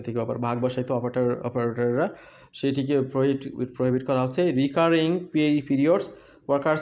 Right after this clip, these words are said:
are entitled to regular pay period and pay days, ensuring predictable income। Protection from unfair removal,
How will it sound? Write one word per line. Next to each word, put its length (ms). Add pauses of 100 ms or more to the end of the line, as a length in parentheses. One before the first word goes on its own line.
are 80 (100)
entitled 480
to 40 (140)
regular 300 (120)
pay 140 (120)
period 280 (120)
and 100 (760)
pay 120 (120)
days, 200 (100)
ensuring 400 (560)
predictable 520 (120)
income। 280 (720)
Protection 460
from 120 (160)
unfair 300 (100)
removal, 360